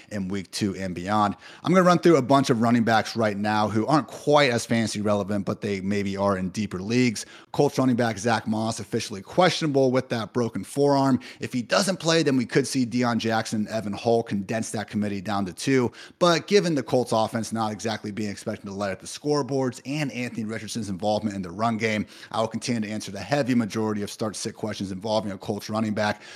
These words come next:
with the other guy. Dolphins running back Devin Achane got back from that shoulder injury much quicker than expected,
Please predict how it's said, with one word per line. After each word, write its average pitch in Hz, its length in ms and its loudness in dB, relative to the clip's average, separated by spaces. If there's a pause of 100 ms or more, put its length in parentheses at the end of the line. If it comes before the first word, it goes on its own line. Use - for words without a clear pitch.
(120)
with 101 160 -4
the 90 160 -12
other 123 220 0
guy. 120 340 2 (340)
Dolphins 139 360 6
running 127 180 6
back 120 200 2
Devin 110 240 2
Achane 113 400 -2
got - 240 -4
back 262 220 0
from 214 100 2
that 175 160 4
shoulder 170 380 2
injury 127 420 0
much 139 260 2
quicker 156 300 2
than 131 140 0
expected, 143 680 0